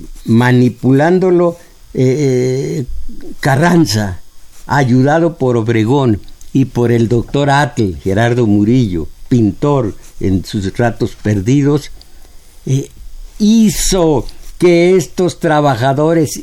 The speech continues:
ignorantes se volvieran contra sus trabajadores, sus, eh, eh, correligionarios de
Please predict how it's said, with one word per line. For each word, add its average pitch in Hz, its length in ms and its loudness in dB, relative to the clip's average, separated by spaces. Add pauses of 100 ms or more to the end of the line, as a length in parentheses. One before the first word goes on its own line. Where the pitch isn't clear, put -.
ignorantes 165 1400 2 (880)
se - 380 0
volvieran 151 840 2
contra 123 640 0 (200)
sus - 580 0
trabajadores, 120 840 0 (180)
sus, 190 420 0
eh, 120 420 0
eh, 104 80 -2
correligionarios 127 1040 0
de 101 180 0